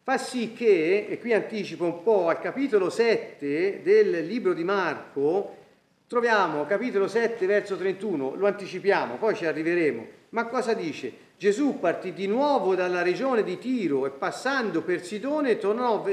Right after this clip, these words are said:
tornò verso il mare di Galilea attraverso il territorio della Decapoli. Cioè il testimone di cui Dio aveva avuto pietà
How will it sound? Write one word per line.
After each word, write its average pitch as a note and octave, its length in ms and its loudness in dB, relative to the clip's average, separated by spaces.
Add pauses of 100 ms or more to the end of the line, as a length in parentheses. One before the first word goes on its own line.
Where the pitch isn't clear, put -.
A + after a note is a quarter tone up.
tornò G#3+ 460 -2
verso G#3 340 -2
il G#3 100 0
mare A#3 320 0
di F#3 140 -6
Galilea C4 600 -2
attraverso B3 840 -4
il G3+ 140 0
territorio A3+ 840 -2
della G3+ 400 0
Decapoli. E3+ 720 -4 (500)
Cioè - 600 0 (140)
il C#4 300 0
testimone G3+ 1080 0 (280)
di F3+ 140 -8
cui A3+ 220 -2
Dio C4+ 200 4
aveva G3+ 240 6
avuto A3 300 0
pietà F#3 720 2